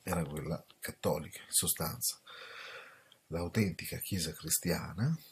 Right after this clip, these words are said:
ovvero quella che possedeva lo Spirito Santo, secondo gli eretici era esclusivamente la loro, quella catara. La Chiesa di Roma, invece, era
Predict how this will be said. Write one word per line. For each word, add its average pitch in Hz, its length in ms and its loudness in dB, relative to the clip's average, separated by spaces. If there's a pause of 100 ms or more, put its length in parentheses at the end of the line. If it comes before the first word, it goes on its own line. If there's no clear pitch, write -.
(440)
ovvero 85 280 -2
quella 80 300 0
che - 100 -8
possedeva 80 640 -2
lo 73 80 -6
Spirito 76 440 -4
Santo, 85 680 -2 (300)
secondo 85 640 0
gli 113 140 2
eretici 120 580 4 (140)
era 85 320 -2
esclusivamente 95 1120 0 (120)
la 95 140 2
loro, 85 440 -2 (100)
quella 85 280 4
catara. - 460 -10 (1120)
La - 100 -4
Chiesa 98 280 0
di 127 160 4
Roma, 214 400 2 (380)
invece, 117 800 4 (120)
era - 480 -4